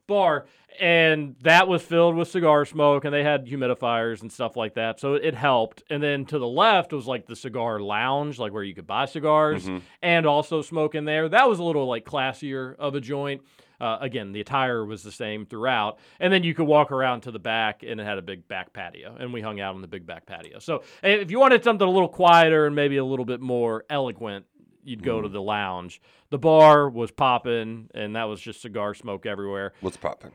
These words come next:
Speaker 1: I do wonder if just, like, what would happen if, if somebody was like, "I'm gonna, I'm gonna do some of the funky smoke here."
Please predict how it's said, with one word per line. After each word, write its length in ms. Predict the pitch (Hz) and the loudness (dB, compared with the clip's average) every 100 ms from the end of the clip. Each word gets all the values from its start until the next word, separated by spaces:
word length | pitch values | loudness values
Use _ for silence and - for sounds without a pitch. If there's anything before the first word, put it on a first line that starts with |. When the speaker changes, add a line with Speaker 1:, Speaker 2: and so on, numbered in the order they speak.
| - | -2
Speaker 1:
I 60 | |
do 120 | 233 349 | 2 4
wonder 340 | 190 160 147 | 4 4 0
if 80 | 127 | -2
just, 220 | 143 - | -10 -8
like, 300 | 127 107 - _ _ _ _ _ _ | -6 -6 -10 _ _ _ _ _ _
what 200 | 156 160 | -4 -2
would 120 | 156 | -2
happen 600 | 131 135 131 139 120 113 104 _ _ _ _ _ _ _ | -2 -2 -2 -6 -10 -12 -18 _ _ _ _ _ _ _
if, 340 | 147 117 - _ _ _ _ _ _ _ _ _ _ _ _ _ _ _ _ _ _ - | -6 -6 -8 _ _ _ _ _ _ _ _ _ _ _ _ _ _ _ _ _ _ -16
if 100 | 143 | -2
somebody 280 | 190 180 151 | 2 2 0
was 340 | 147 151 131 | 0 0 0
like, 140 | 135 120 | -6 -6
"I'm 120 | 143 | -6
gonna, 220 | 135 117 123 | -8 -8 -10
I'm 180 | 143 | -8
gonna 220 | 139 131 117 | -8 -8 -10
do 280 | 104 139 | -10 -10
some 240 | 131 139 117 | -8 -10 -10
of 40 | |
the 60 | 104 | -10
funky 460 | 147 131 113 98 | -8 -8 -10 -16
smoke 420 | 87 - 110 92 - | -16 -16 -12 -12 -12
here." 400 | 92 82 87 | -14 -14 -16